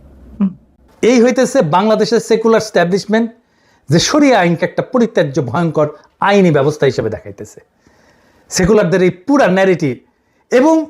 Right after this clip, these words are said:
Speaker 2: চরমনায়ের পীর সাহেব দাঁড়াইতে পারলেন না আর্গুমেন্ট নিয়ে। সেকুলারদের এই পুরা ন্যারেটিভ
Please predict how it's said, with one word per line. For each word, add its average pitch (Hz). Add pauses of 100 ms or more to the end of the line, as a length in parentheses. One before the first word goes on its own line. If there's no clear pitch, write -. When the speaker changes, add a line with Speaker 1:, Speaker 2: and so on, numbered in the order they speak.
(180)
Speaker 2:
চরমনায়ের 254
পীর 262
সাহেব 254
দাঁড়াইতে 285
পারলেন 240
না 208
আর্গুমেন্ট 160
নিয়ে। 90 (680)
সেকুলারদের 147
এই 147
পুরা 226
ন্যারেটিভ 123